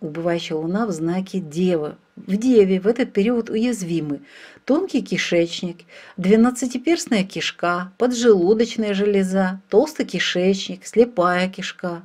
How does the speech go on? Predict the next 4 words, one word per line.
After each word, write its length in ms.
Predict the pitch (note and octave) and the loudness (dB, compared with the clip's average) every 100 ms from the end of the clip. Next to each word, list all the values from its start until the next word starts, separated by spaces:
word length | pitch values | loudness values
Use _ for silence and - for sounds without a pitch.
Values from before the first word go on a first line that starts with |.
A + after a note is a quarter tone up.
| - | -8
аппендикс, 840 | C4+ D4 D#3 D#3 D#3 D#3+ - - - - - - | -8 -6 -6 -6 -6 -8 -12 -20 -20 -20 -20 -4
пупок, 600 | C#4+ D#4 F3+ F3+ F#3+ - - | -4 -2 -4 -2 -4 -8 2
область 380 | A#3+ D4 A3+ E3 | 2 6 2 4
живота, 600 | D3+ D3 D3+ F3 G3+ | -2 -2 -4 -4 -4